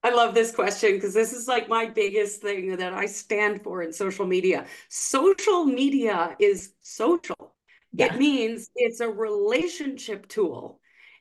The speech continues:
Speaker 1: And
Speaker 2: Mm-hmm.
Speaker 1: so we're not just posting for vanity metrics and, "Oh my God, everyone loves me." It's post to
Speaker 2: Yeah.
Speaker 1: build relationships. And so have conversations with these people.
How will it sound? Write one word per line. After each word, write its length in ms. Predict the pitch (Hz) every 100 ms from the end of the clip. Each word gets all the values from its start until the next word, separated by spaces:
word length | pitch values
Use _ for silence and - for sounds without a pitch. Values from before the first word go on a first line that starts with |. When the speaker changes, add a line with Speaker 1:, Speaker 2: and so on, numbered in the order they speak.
| -
Speaker 1:
And 120 | 240
Speaker 2:
Mm-hmm. 80 | 240
Speaker 1:
so 500 | 285 254 254 247 220
we're 140 | 262
not 180 | 277 330
just 240 | 427 359 -
posting 480 | 226 240 - 254
for 160 | 220 214
vanity 440 | 170 196 226 220 202
metrics 520 | 190 208 202 185 -
and, 80 | 190
"Oh 80 | 233
my 140 | 202
God, 180 | 208 226
everyone 380 | 220 220 202 196
loves 400 | 233 240 - -
me." 220 | 180 175
It's 540 | 185 202 226 226 226 - - _ -
post 500 | 285 349 269 - -
to 180 | - 247
Speaker 2:
Yeah. 60 | 180
Speaker 1:
build 340 | 247 285 208
relationships. 1080 | 185 180 175 202 233 214 190 - 185 - -
And 180 | - 208
so 240 | - 240
have 460 | 196 - 208 240 233
conversations 960 | - 226 185 185 - 185 285 269 214 160
with 120 | 196
these 180 | 180 175
people. 500 | 196 160 165 160